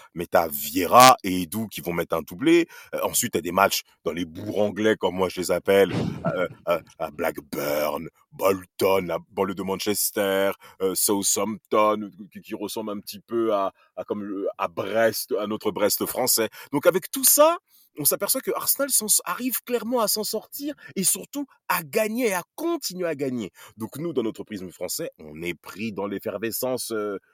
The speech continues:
des médias français, ben, via le pouvoir que génère Arsenal en première ligue. Donc maintenant, on connaît aussi, bien entendu, cette période printanière où il va falloir faire la différence et on va de suite être mis en évidence avec une première confrontation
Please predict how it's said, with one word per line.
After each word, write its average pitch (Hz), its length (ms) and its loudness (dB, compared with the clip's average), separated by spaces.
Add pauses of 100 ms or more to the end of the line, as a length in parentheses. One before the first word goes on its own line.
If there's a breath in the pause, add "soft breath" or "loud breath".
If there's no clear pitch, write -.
(140)
des 107 160 2
médias 117 500 0
français, 147 520 -6 (260 loud breath)
ben, - 100 -12
via 104 280 -6
le 82 120 -4
pouvoir 98 560 -2
que 90 100 -6
génère 82 400 -4
Arsenal 101 420 -6
en 95 80 -2
première 147 320 0
ligue. 202 220 -8 (440 loud breath)
Donc 117 200 -2
maintenant, 160 400 2 (280)
on 202 180 6
connaît 190 360 8
aussi, 180 280 -2
bien 151 180 2
entendu, 139 520 -4 (120)
cette - 400 2
période 127 300 -2
printanière 117 400 -2
où 113 60 0
il 101 80 0
va 95 100 2
falloir 87 300 0
faire 87 140 2
la 76 100 2
différence 78 500 -6
et - 60 -8
on 80 100 -8
va 73 160 -10 (160)
de 180 140 -4
suite - 400 2
être 78 200 -10
mis 101 140 -4
en 78 120 -2
évidence 73 420 -6
avec 85 240 -6
une 71 120 -12
première 90 400 -6
confrontation 73 540 -12